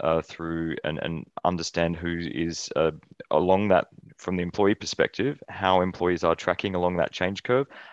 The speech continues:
Are they learning purpose through to living purpose? And so we, we have a way to identify that, uh, that has, uh, that has been crafted, um, through a series of questions, um, a bit of direct and indirect, um, analysis technique is used, uh, to understand who is living versus learning purpose.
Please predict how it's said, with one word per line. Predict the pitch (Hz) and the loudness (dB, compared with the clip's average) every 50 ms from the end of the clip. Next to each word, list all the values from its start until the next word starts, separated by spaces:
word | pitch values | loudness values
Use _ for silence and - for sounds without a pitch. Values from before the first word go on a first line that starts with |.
| - - | -2 -2
Are | 80 80 | 2 4
they | 92 90 90 | 6 4 6
learning | 85 95 107 117 120 120 120 | 4 4 2 2 2 0 -4
purpose | 117 - 123 120 - 131 127 - - - - - - _ _ _ _ | -2 -2 -4 -2 -2 -4 -6 -6 -10 -12 -14 -16 -16 _ _ _ _
through | - - 90 87 | -4 -2 -2 -2
to | - - 85 | 2 2 4
living | 85 92 98 90 95 87 82 - | 6 6 6 6 6 2 2 2
purpose? | - 67 64 - - - - - - | 2 2 2 0 -2 -6 -8 -8 -8
And | - - | -8 -2
so | - 90 87 | 2 2 4
we, | 87 90 | 4 2
we | 76 90 87 87 | 2 0 2 2
have | 87 82 - | 2 2 2
a | 85 | 4
way | 78 85 82 82 | 4 4 4 4
to | - - 78 | 2 2 0
identify | 80 - - 85 80 - - - - 71 73 76 | 2 2 0 0 -2 -4 -8 -4 -2 0 0 2
that, | 71 73 69 - - - - - | 2 2 2 2 0 -4 -8 -4
uh, | - 76 76 | -2 -2 0
that | 73 73 - - | 0 -2 -6 -6
has, | 80 78 73 - - - - | -10 -12 -10 -10 -12 -8 -6
uh, | - - - - - - - | -6 -6 -6 -8 -14 -10 -8
that | - - 87 | -6 -6 -6
has | 85 - | -6 -6
been | - 78 76 | -6 -6 -6
crafted, | - - 80 73 69 - - - 62 - - - - - - - - - - | 0 2 2 2 2 2 -2 -6 -6 -6 -8 -14 -18 -16 -16 -16 -16 -2 0
um, | 78 82 82 | 0 0 4
through | - 156 131 | 4 4 4
a | 120 | 6
series | 127 120 101 92 - | 6 4 4 4 0
of | 82 - | -6 -4
questions, | - - 95 - - - 120 139 156 165 165 - - - - - - _ - | 0 2 2 2 0 -4 -4 -4 -4 -4 -6 -8 -14 -16 -20 -20 -20 _ 2
um, | - 87 87 87 87 87 87 87 - - - - | 4 6 8 8 8 6 6 2 0 0 2 2
a | 87 85 87 85 82 76 | 4 4 6 4 4 2
bit | - 117 101 | 2 0 -2
of | 95 - | -2 0
direct | - 95 87 87 85 90 - - - - | 4 4 6 6 6 4 2 0 -2 -6
and | 85 - | -8 -6
indirect, | - 98 101 92 98 92 95 95 101 101 - - - - - - - - | -4 -4 0 2 4 4 6 6 4 4 2 0 -6 -14 -14 -14 -2 2
um, | 85 87 87 85 85 85 | 4 6 6 4 4 2
analysis | - 85 90 90 95 95 - - - | 0 2 4 4 4 2 0 -6 -10
technique | - - 98 - - - 98 95 87 - | -6 -4 -4 -4 -2 -2 -4 -4 -2 -4
is | 87 - 87 | -6 -6 -4
used, | 95 104 110 117 113 - - | -4 -4 -4 -4 -4 -2 0
uh, | - 85 | 0 0
to | - - | 2 2
understand | 92 92 87 - - 92 92 98 101 | 0 0 0 -2 0 2 2 2 2
who | 101 95 | 0 -4
is | 90 - | -4 -2
living | 92 95 90 95 98 92 | -2 -2 -2 -2 -2 0
versus | 90 95 95 - - 90 92 90 - - - | 2 0 0 0 -4 -8 -8 -8 -10 -8 -4
learning | 76 90 95 101 107 107 101 | 0 0 0 0 0 -4 -2
purpose. | - 110 113 - - 156 165 - - | -2 -2 -2 -2 -2 -4 -4 -6 -12